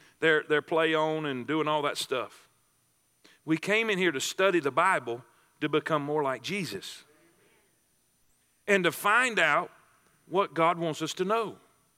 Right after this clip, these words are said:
Now, what's happening is we're taking the Bible and dissecting the Bible, and God is speaking to us. And when God is speaking to us, it is His, it is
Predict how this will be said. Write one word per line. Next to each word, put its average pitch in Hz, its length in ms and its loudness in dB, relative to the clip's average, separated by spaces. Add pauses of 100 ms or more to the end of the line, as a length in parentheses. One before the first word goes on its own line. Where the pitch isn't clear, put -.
(580)
Now, 185 480 2
what's 165 200 2
happening 175 540 0
is 147 120 0
we're 196 140 6
taking 196 380 2
the 143 80 0
Bible 165 520 2
and 160 140 -2
dissecting 156 500 0
the 139 60 -4
Bible, 175 360 0
and 156 180 0
God 180 220 2
is 135 100 -2
speaking 165 560 -4
to 117 120 0
us. - 440 -8 (1120)
And 180 220 2
when 185 160 2
God 220 220 6
is 180 100 0
speaking 240 400 -4
to 180 100 2
us, 180 320 0
it 180 120 4
is 156 160 0
His, 226 600 -2
it 170 140 4
is 139 240 -4